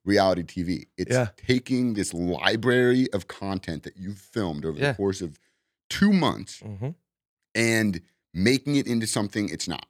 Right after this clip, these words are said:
Speaker 2: Yeah.
Speaker 1: You're using reaction shots from different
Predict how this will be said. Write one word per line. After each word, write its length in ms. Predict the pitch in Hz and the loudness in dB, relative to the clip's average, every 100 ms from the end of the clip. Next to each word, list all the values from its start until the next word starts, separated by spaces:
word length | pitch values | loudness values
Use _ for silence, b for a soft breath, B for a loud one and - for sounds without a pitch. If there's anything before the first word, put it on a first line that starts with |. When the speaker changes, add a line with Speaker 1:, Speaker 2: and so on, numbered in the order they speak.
| _ _ | _ _
Speaker 2:
Yeah. 180 | 101 120 | 2 4
Speaker 1:
You're 80 | 208 | 4
using 300 | 113 110 90 | 0 0 0
reaction 460 | 101 117 120 123 | 2 0 0 -2
shots 340 | 104 117 101 - | 2 4 2 0
from 160 | 90 | -4
different 400 | 85 104 95 80 | -2 -2 -4 -6